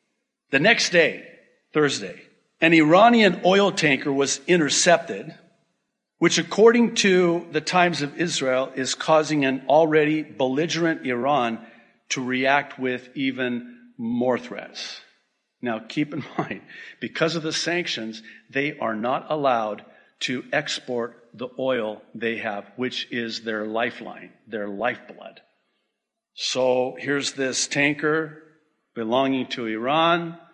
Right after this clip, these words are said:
The U K seizes it because it's in violation of the sanctions. This morning, as I was, uh,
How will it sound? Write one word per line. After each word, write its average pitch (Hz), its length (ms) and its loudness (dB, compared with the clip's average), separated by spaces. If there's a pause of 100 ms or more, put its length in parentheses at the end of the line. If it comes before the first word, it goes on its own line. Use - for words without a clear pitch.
(340)
The 113 120 -10
U 135 220 -4
K 123 300 -2
seizes 151 600 -4
it 170 280 2 (360)
because 120 280 -8
it's 117 160 -10
in 117 100 -8
violation 127 640 -2
of 110 140 -8
the 107 80 -12
sanctions. 170 920 -4 (1080)
This 190 240 -2
morning, 175 260 4
as 127 120 -4
I 135 100 2
was, 127 360 -6
uh, 123 420 -4